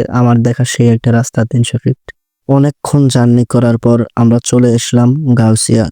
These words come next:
তো এখানে এসে আমরা বিআরটিসি বাস থেকে সবাই নেমে পড়তেছি। তো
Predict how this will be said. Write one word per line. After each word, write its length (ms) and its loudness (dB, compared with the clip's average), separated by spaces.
তো 120 -2
এখানে 420 0
এসে 240 -2
আমরা 260 2
বিআরটিসি 500 -2
বাস 240 0
থেকে 260 -2
সবাই 340 0
নেমে 260 2
পড়তেছি। 560 -4
তো 80 -2